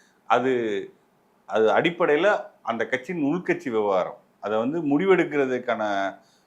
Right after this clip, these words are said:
ஆ, உரிமை வந்து, ஆ, மரியாதைக்குரிய, ஆ, அண்ணன் திருமாவர்களுக்கு இருக்கு. அது அந்த கட்சியோட உள்-,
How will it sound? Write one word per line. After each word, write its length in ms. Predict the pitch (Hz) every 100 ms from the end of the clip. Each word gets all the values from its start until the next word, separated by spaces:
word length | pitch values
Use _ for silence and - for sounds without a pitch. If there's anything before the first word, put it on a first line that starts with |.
| _ -
ஆ, 280 | 95 92 92
உரிமை 360 | 131 165 156
வந்து, 580 | 123 113 156 226 - - _ _ 101
ஆ, 160 | 101
மரியாதைக்குரிய, 920 | 98 104 120 117 110 120 143 170 175 - _ _ -
ஆ, 420 | 101 104 101 92
அண்ணன் 760 | 90 113 117 107 95 90 87 90
திருமாவர்களுக்கு 640 | 135 165 165 131 113 90
இருக்கு. 260 | 92 87 -
அது 180 | 95 104
அந்த 140 | 101
கட்சியோட 320 | 98 101 139
உள்-, 260 | 123 110 110